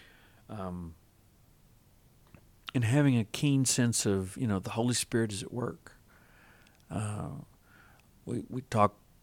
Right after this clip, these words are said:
Speaker 2: we talk a lot and give emphasis to God the Creator, God the Father,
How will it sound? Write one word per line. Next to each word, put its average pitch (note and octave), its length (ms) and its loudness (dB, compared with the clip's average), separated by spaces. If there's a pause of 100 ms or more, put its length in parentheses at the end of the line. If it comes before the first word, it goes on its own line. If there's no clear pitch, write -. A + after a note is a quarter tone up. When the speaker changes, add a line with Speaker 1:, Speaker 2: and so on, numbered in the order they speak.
Speaker 2:
we B2+ 100 -4
talk A2 300 6
a A2 60 6
lot G2 280 10
and G#2+ 80 -4
give G2+ 180 4
emphasis G2 520 0
to - 80 -4
God F#2+ 300 2
the F#2+ 60 -6
Creator, F#2+ 680 -2 (100)
God F2+ 240 0
the F#2+ 60 -8
Father, F2+ 600 -6